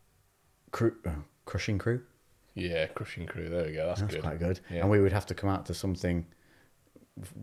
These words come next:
Speaker 1: uh, about smashing or mash-, what about, what's a Smash Mouth song? What about, um, what, what
Speaker 2: These
Speaker 1: about,
Speaker 2: questions require
Speaker 1: what
Speaker 2: way too
Speaker 1: about
Speaker 2: much
Speaker 1: Limp
Speaker 2: thinking.
Speaker 1: Bizkit?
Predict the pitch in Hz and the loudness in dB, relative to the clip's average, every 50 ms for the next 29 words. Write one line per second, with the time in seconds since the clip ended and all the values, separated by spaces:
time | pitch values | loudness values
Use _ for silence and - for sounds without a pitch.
0 | 101 - - _ _ - - - - 98 95 92 92 90 90 85 - - 85 80 | -14 -16 -18 _ _ -16 -14 -12 -8 -6 -6 -4 -4 -4 -4 -6 -6 -8 -6 -4
1 | 82 82 85 85 - - - - - 98 92 92 - - - 92 92 90 90 87 | -4 -4 -4 -4 -6 -8 -8 -4 -2 -2 -2 -2 -4 -4 -4 -2 -2 -2 -2 -4
2 | 85 85 85 85 82 - - 76 78 - - - 95 95 101 - 92 98 107 - | -4 -6 -6 -8 -8 -10 -10 -10 -10 -10 -6 -4 -2 0 0 -2 -2 -2 -4 -4
3 | - - 90 - - - 104 98 95 - - - 95 87 85 82 - - - 87 | -4 -6 -6 -6 -6 -6 -4 -4 -4 -4 -4 -2 -2 -2 -2 -4 -6 -6 -6 -4
4 | 85 82 85 - - - - - _ _ _ _ - - _ _ _ _ _ _ | -4 -4 -6 -10 -16 -20 -20 -20 _ _ _ _ -20 -20 _ _ _ _ _ _
5 | _ _ _ _ _ _ _ _ _ _ _ _ _ _ _ _ - - - - | _ _ _ _ _ _ _ _ _ _ _ _ _ _ _ _ -20 -20 -20 -20
6 | - - - _ _ _ _ _ _ _ _ _ _ _ _ _ _ _ _ _ | -20 -20 -20 _ _ _ _ _ _ _ _ _ _ _ _ _ _ _ _ _
7 | _ _ _ _ _ _ _ _ _ _ _ _ _ - 104 113 113 - 117 107 | _ _ _ _ _ _ _ _ _ _ _ _ _ 6 8 8 8 10 8 8
8 | 107 107 - - - 95 95 98 95 98 98 98 92 92 - - - - - - | 6 6 4 4 4 4 6 8 8 6 6 4 2 0 -2 -8 -16 -20 -20 -20
9 | - - - _ - - - 95 117 127 - 117 123 131 139 135 - 143 120 - | -20 -20 -20 _ -6 0 6 8 8 10 12 12 12 12 12 12 12 12 12 12
10 | - - - 196 175 147 135 123 135 - - 170 160 156 151 143 147 156 156 160 | 12 12 12 10 8 10 8 6 6 10 12 12 12 12 12 12 12 12 12 12
11 | 156 147 - - 123 139 147 113 104 - 131 139 147 143 - - 98 90 120 - | 12 12 12 12 12 12 12 12 12 12 12 12 12 10 6 8 10 10 10 10